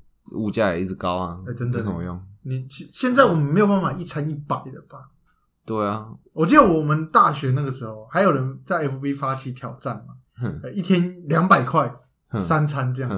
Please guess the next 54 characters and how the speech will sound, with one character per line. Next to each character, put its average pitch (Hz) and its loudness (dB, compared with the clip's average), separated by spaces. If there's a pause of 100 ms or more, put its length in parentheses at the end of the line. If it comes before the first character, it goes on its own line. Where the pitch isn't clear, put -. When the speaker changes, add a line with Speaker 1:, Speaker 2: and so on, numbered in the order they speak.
Speaker 2:
子。 90 -14
Speaker 1:
哼。 - -20 (840)
哎， 110 -2
不 113 0
是。 156 10
Speaker 2:
现 196 12
在 285 12
不 269 -2
可 196 6
能 127 2
了 120 -6
吧？ 107 -10 (280)
Speaker 1:
哎， 117 0
有， 123 4
有 131 6
人 135 6
都， 160 4 (200)
因 208 8
为 165 12
我 131 8
现 131 6
在 - 2
餐 131 4
费 131 4
有 98 2
点 90 -2
贵 98 -2
嘛， 76 -6
你 98 -4
看 120 -2
光 127 2
一 - 0
个 123 4
健 123 0
康 117 0
餐 107 -2
就 107 -2
要， 104 2
一 98 -6
个 101 -2
要 101 0
一 107 0
百 87 -4
三。 78 -8 (120)
Speaker 2:
嗯。 127 -2 (400)
Speaker 1:
所 131 2
以 - 6
我 107 6
加 120 6
起 123 0
来 87 0
可 87 -10
能 85 -4
就 95 -2